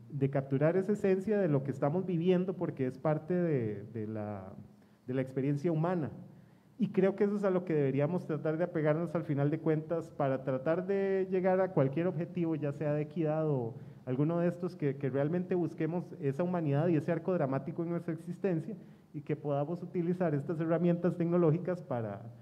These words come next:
para contarnos y, y no sé, y mantener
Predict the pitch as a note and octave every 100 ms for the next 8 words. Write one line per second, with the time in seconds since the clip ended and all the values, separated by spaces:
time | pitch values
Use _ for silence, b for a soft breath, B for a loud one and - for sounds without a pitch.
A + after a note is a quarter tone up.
0 | B B - B2 A#2 A2+ G#2+ B2+ B2 C3
1 | C3+ C3+ - - A#2+ G#2+ G2+ F#2+ G2+ G2+
2 | - - _ - A#2+ B2 A#2 A#2 G#2+ A#2+
3 | A2+ A#2 A#2 A#2+ B2+ D3